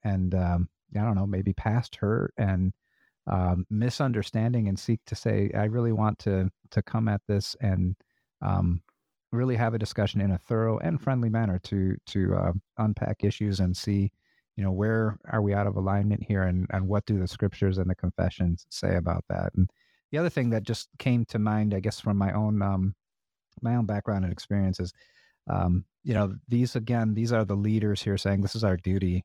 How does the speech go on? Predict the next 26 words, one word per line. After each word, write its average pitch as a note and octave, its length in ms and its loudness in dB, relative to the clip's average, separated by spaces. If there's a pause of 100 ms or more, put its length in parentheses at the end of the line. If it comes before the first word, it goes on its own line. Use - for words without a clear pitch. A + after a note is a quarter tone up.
(120)
to - 100 -4
do F2+ 200 2
this," F2 420 0
um, F2 380 2
to G#2+ 100 0
be F#2 140 2
sure G2 280 -2
that E2+ 280 0
these F#2+ 180 0
things F#2 260 0
happening, F#2 520 0 (500)
these F#2+ 140 0
false F#2 260 -2
teachings F#2+ 500 -2
among F#2 320 0
us, F2+ 140 -2
again, G2+ 260 2
as G2 140 -4
you G#2+ 100 -2
mentioned G2 340 -2
at F#2+ 120 -4
the G2+ 80 0
outset, F#2 280 -2
these A2 180 0
aren't A2+ 220 -2
just - 260 -4